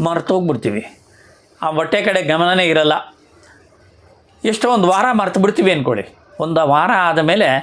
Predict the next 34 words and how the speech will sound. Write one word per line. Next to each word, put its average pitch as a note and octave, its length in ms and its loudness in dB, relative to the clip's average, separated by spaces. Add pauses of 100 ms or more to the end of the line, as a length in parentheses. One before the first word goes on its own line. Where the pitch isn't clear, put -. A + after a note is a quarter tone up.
(420)
ಆ C3+ 100 -8
ಮಡಚಿ E3+ 480 0
ಅಲ್ಲಿ C#3 160 2
ಬಿಸಾಕಿರೋ D#3+ 540 0
ಬಟ್ಟೆಯನ್ನ E3 580 -2 (480)
ಕೈಯಲ್ಲಿ F3 400 0
ಒಂದು D3 200 0
ಹೀಗೆ C#3 240 2
ಹಿಡ್ಕೊಂಡು E3 340 0
ಸುಮ್ನೆ F3+ 240 0
ಹಂಗೆ D3 140 0
ಉದುರಿಸಿ, D3+ 720 0 (300)
ಅಂಥ E3 200 -6 (220)
ಬಟ್ಟೆಯ C#3+ 300 -4
ಒಳಗಿಂದ E3+ 440 0 (460)
ಇಂಥದ್ದೊಂದು E3 520 0
ಹುಳು F3 200 2
ಹೊರಗಡೆ E3 440 2
ಬರ್ತವೆ C3+ 340 -2
ಇಂಥವು. A2 340 -6 (560)
ಎರಡು D3+ 240 0
ಕೊಂಡಿ D#3+ 280 0
ಇರತಕ್ಕಂಥ C#3 440 -2
ಈ C3 120 2
ಥರದ B2+ 240 0 (120)
ಹುಳ D#3 140 2
ಹೊರಗಡೆ C3 360 2
ಬರ್ತದೆ. A#2+ 720 -4 (240)
ಇದು G#3 260 2
ಆ E3 120 0
ಮುಸುರೆ F#3+ 380 2
ಬಟ್ಟೆಯಲ್ಲಿ F#3 680 2
ಕಾಣಿಸ್ಕೊಳ್ತಕ್ಕಂಥ D3 800 -2
ಹುಳುಗಳು. D#3+ 440 0